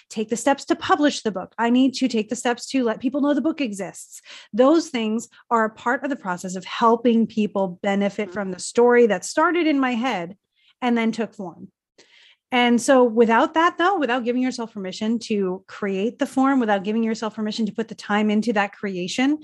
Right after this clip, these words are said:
Speaker 1: and without becoming the person who can, you know, create those things, it takes experience and, and meditation and lived experiences to be the person who can write a book, because you have to write what you know, and you figure out what you know through what you wish,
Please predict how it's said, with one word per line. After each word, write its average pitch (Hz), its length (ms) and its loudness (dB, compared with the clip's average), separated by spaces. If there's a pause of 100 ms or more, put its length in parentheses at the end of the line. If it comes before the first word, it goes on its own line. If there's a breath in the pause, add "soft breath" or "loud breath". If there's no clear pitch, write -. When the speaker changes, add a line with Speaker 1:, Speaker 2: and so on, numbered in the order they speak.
(260 loud breath)
Speaker 1:
and 269 100 4
without 285 400 4
becoming 277 640 2
the 233 100 0
person 214 600 -6 (520)
who 285 120 4
can, 247 420 4 (220)
you 220 220 2
know, 190 140 0
create 311 460 4
those 175 220 -2
things, 214 300 -2
it 277 100 -2
takes 302 440 -2 (120)
experience 226 880 -2
and, 196 320 -2 (380 loud breath)
and 220 360 0
meditation 269 760 0
and 196 200 -6
lived 233 260 2
experiences 202 920 -6 (320 loud breath)
to 247 100 4
be 277 120 8
the 269 60 4
person 262 300 2
who 226 100 6
can 214 140 0
write 233 220 2
a - 20 -4
book, 175 260 -6
because 214 220 -2
you 233 80 0
have 220 140 -4
to 226 100 -6
write 190 180 -4
what 185 140 -14
you 196 100 -4
know, 180 200 -2
and 196 120 -2
you 196 240 -2 (120)
figure 220 240 4
out 220 160 0
what 208 140 -6
you 202 100 -6
know 190 160 -2
through 190 320 -4
what 196 200 -4
you 202 120 -4
wish, 294 420 -2